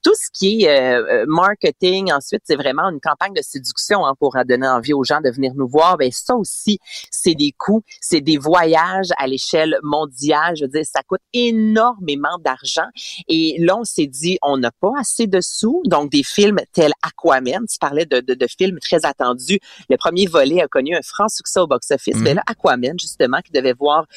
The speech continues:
Speaker 1: le jour le dix-sept mars deux mille vingt-trois, on s'est dit, entre autres, ben, on va repousser ça quand même, peut-être deux mille vingt-quatre, même deux mille vingt-cinq. Comme un autre, un autre film, pardon, Shazam, qui était extrêmement attendu, Shazam Fury of the Gods. Bien là, ce film-là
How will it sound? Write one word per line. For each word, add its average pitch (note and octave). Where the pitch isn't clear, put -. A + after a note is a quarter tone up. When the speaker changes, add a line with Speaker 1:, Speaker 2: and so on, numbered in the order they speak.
Speaker 1:
le C#3+
jour F3
le C#3
dix-sept -
mars E3+
deux C#3+
mille C3+
vingt-trois, C#3
on D4
s'est -
dit, G3
entre G3+
autres, A#3+
ben, A3
on A3+
va B3+
repousser F#4
ça D4
quand G#3
même, A3
peut-être A#3+
deux A3
mille A3+
vingt-quatre, G#3
même B3
deux A3+
mille A#3+
vingt-cinq. E3+
Comme C4
un G#3
autre, E3
un D#3
autre D#3+
film, G3
pardon, D#3
Shazam, E3
qui D3+
était D3
extrêmement D#3
attendu, C3+
Shazam D#3
Fury D#3
of C#3+
the B2
Gods. F3+
Bien -
là, -
ce A3
film-là G3+